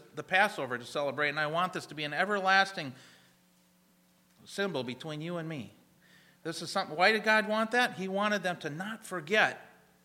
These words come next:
what he had done. And he says to them, "I don't want you to forget the things that you've seen, the things that I've done, and I want you to tell them to your children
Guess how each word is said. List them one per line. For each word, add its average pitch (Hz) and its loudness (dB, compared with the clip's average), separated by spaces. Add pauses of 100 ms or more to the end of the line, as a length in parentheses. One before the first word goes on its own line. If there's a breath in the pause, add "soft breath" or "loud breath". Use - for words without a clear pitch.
(340)
what 156 -2
he 165 -4
had 147 -6
done. 127 -2 (680 soft breath)
And 160 -2
he 190 2
says 220 6
to 202 -2
them, 185 4
"I 185 8
don't 233 6
want 240 4
you 226 -4
to 208 -2
forget 220 4
the - -2
things 220 2
that 202 -4
you've 190 -4
seen, 233 2
the 175 0
things 202 0
that 202 4
I've 190 4
done, 208 10
and 180 4
I 180 2
want 220 4
you 226 0
to 202 6
tell 226 8
them 208 4
to 196 -8
your 190 0
children 226 4